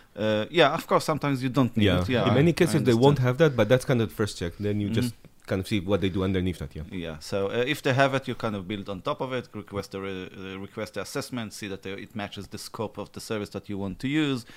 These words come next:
Speaker 1: try to understand behind the scene what it, uh, wha-, what it, it looks like. If they don't have it, or if you need to do more background checks, you go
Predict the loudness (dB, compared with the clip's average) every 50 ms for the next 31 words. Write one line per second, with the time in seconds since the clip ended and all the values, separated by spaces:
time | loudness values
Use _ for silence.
0 | -20 -20 -16 -8 -2 -2 -2 0 0 -2 -2 -2 -4 -4 -4 -4 -4 -4 -2 2
1 | 2 2 2 2 -4 -6 -6 -6 -4 -4 -4 -6 -8 -10 -12 -10 -8 -8 -6 -6
2 | -8 -10 -10 -10 -4 0 0 0 0 0 -16 -18 -16 _ -8 -8 -8 -8 -12 -12
3 | -10 -6 -6 -6 -6 -6 -6 -4 -2 -4 -4 -6 -10 _ -20 -20 -20 -20 -20 -20
4 | -20 -12 -10 -10 -6 -4 -2 0 2 2 0 0 0 0 0 0 0 -2 -4 -6
5 | -12 -14 -12 -8 -6 -4 -4 -4 -6 -6 -4 -2 -2 -2 -2 -4 -6 -6 -4 -6
6 | -4 -4 -4 -2 0 2 2 0 0 0 -2 -4 -4 -2 -6 -6 -6 -4 -6 -6
7 | -6 -6 -8 -16 -20 -18 -12 -8 -8 -6 -4 -2 -4 -4 -4